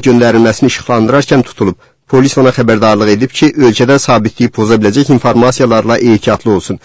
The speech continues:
Bundan sonra müxbir buraxılıb. Rusiyada ölüləri diriltməyə vəd eləyən Qriqori Qrabovun məhkəməsi başlayıb. Qrabovoy ölüləri dirildə bildiyini, o cümlədən Beslan məktəbindəki girov böhranı vaxtı öldürülənləri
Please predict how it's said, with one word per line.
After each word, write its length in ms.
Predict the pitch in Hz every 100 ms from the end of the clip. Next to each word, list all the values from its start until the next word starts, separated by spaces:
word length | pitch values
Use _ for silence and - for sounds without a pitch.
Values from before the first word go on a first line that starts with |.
| - -
Bundan 180 | 131 160
sonra 260 | - 156 147
müxbir 380 | 123 - 135 110
buraxılıb. 400 | 95 87 95 - _ _ _ _ - - - _ -
Rusiyada 360 | 196 - 165 156
ölüləri 540 | 156 131 131 123 131
diriltməyə 480 | 123 120 131 120 117
vəd 220 | 113 110 110
eləyən 300 | 104 113 117 113
Qriqori 440 | 113 110 131 117 95
Qrabovun 600 | 113 98 104 101 127 123
məhkəməsi 580 | 113 101 117 107 98 107
başlayıb. 440 | 87 90 - 95 - _ - -
Qrabovoy 460 | - 139 151 160 175 165
ölüləri 560 | 139 131 131 123 127 123
dirildə 320 | 127 120 120 113
bildiyini, 580 | 110 104 110 117 143 151
o 60 | 143
cümlədən 480 | 127 123 113 131 -
Beslan 320 | 123 - 139 135
məktəbindəki 680 | 113 135 110 117 117 - 120
girov 320 | 117 131 123
böhranı 380 | 117 113 110 110
vaxtı 240 | 104 - 131
öldürülənləri 640 | 110 113 117 110 113 135